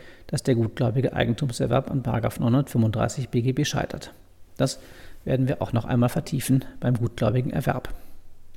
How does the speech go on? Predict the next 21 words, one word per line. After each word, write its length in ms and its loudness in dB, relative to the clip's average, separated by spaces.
Ein 140 10
letztes 380 4
für 160 4
heute. 220 0
Ich 160 4
habe 200 8
die 100 6
ganze 280 4
Zeit 240 6
vom 160 6
Besitz 320 4
des 160 0
Arbeitgebers 680 4
gesprochen. 460 -6
Wie 140 4
ist 140 2
es 100 -6
eigentlich 380 2
mit 140 2
dem 140 6
Besitz, 440 2